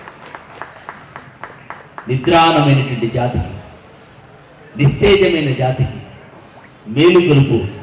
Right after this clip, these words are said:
స్వామి వివేకానందుని యొక్క సింహనాదం. దేశాలు, దేశాలు కొట్టుకుంటే మొదటి ప్రపంచ యుద్ధంలో కోటి మంది చనిపోయారు.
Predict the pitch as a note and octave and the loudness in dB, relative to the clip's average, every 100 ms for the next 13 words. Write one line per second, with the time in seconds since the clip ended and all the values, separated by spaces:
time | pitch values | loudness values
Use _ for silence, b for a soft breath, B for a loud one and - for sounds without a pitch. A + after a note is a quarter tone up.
0 | - - - B2+ A#2+ A#2+ C3+ C#3 B2 A2+ | -20 -20 -6 -4 -2 -2 -2 -2 -6 -8
1 | G#2+ G2+ - - F3 F#3 C#3 - A#2 C#3 | -8 -8 -10 -4 -4 0 -2 -2 -4 -2
2 | C3 G#2+ - - - - - - - - | -4 -6 -16 -20 -20 -20 -20 -20 -20 -20
3 | - - - - - - - - - - | -20 -20 -20 -20 -20 -20 -20 -20 -20 -20
4 | - D3 - - F3 - F3 E3+ E3+ D#3+ | -2 0 2 4 2 4 4 4 4 2
5 | D#3+ D3 - E3 D#3 C#3+ D3+ F3+ F3 C#3 | 0 -2 0 0 0 0 2 2 2 0
6 | C#3 - C#3+ C#3 D3+ C#3+ A2 - - - | -2 0 0 2 2 2 2 -4 -14 -20
7 | - - - - - - - - G3 G#3+ | -20 -20 -20 -20 -20 -20 -10 2 4 4
8 | - E3+ E3+ C#3 D3 C3 C3 A2+ F#2+ | 2 4 2 2 0 2 2 0 -4